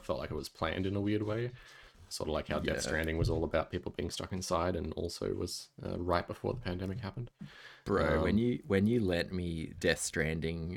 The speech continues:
Speaker 2: in the thick of, like, the Melbourne lockdowns,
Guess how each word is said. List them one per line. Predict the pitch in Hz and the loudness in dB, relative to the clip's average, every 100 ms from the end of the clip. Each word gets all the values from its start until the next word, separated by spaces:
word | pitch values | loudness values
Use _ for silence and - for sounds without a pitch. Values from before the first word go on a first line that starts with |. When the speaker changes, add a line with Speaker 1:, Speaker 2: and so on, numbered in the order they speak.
| - | -2
Speaker 2:
in | 90 82 | -2 -2
the | 90 | -6
thick | - - 73 - - - - | -6 -2 -2 -2 -8 -16 -6
of, | 80 78 - | -4 -4 -6
like, | - - - - - - - | -6 -6 -8 -14 -16 -12 -2
the | 85 | -2
Melbourne | 78 - - 82 | 0 -2 -4 -4
lockdowns, | 82 71 - - 58 60 - - - | -4 -4 -4 -6 -6 -8 -10 -8 -8